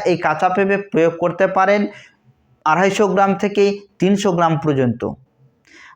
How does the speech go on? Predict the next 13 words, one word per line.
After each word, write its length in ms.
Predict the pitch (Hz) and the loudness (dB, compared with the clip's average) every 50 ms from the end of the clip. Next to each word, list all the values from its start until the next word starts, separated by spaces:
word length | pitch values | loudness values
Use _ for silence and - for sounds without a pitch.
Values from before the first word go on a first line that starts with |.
| - 135 | -2 0
আড়াইশো 300 | 151 175 202 202 254 240 | 2 2 2 2 2 2
গ্রাম 220 | 220 - - 220 214 | 2 2 2 0 0
থেকে 220 | - 226 214 226 - - - | 0 -2 -2 -2 -2 -2 -2
তিনশো 280 | 196 190 185 180 214 202 | -2 0 0 0 0 0
গ্রাম 220 | 196 202 202 202 196 196 | 0 0 0 0 0 0
পর্যন্ত, 360 | - 185 175 196 190 180 180 214 202 - - - | 0 0 0 0 -2 0 0 0 0 0 0 0
এমনকি 440 | 156 160 180 214 214 202 202 - 185 | 0 2 2 2 0 0 0 -2 0
যদি 220 | 160 175 170 165 170 151 156 | 0 2 2 2 2 2 2
বড় 120 | 156 165 180 | 2 2 0
ছাগল 300 | 180 190 190 185 190 202 190 196 | 0 0 0 0 0 0 0 -2
থাকে 160 | 196 185 202 196 | -2 -2 -2 -2
সেক্ষেত্রে 520 | 190 - - 156 156 180 175 180 - 190 185 - - - | -2 -2 -4 -4 -2 -4 -6 -4 -4 -4 -2 -2 -2 -2
আপনারা 320 | - - - 180 185 185 | -2 -2 0 2 2 2